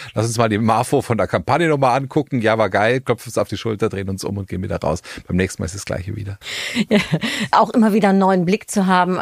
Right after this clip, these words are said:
Speaker 2: neue Gedanken zu haben. Wie ist das? Wie macht man aus einer Marke eine Love-Brand? Weil das ist ja letztendlich auch, was du tust.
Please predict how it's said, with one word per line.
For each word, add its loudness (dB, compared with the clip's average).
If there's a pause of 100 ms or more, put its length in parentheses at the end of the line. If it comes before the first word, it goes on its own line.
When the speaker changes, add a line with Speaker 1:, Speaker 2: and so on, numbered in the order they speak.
(140)
Speaker 2:
neue 2
Gedanken 0
zu -2
haben. 0 (200)
Wie -6
ist -2
das? 0
Wie 2
macht 2
man -2
aus 2
einer 2
Marke 0
eine 0
Love-Brand? -2
Weil 0
das -2
ist -2
ja 0
letztendlich -4
auch, -2
was -2
du -4
tust. -4